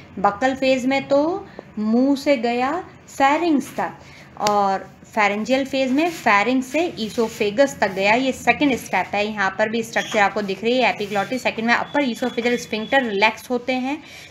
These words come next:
जबकि epiglottis close हो जाता है ताकि स्वैलोड material जो है वो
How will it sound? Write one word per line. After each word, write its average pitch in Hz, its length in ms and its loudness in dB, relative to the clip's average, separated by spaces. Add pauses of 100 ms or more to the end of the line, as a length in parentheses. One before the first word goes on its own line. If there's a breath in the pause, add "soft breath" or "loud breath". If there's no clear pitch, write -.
जबकि 226 360 -4
epiglottis 247 720 0
close 320 560 0
हो 226 120 2
जाता 220 340 0
है 247 80 2
ताकि 233 340 -2
स्वैलोड 214 400 0
material 214 540 0
जो 208 100 0
है 208 100 2
वो 247 180 2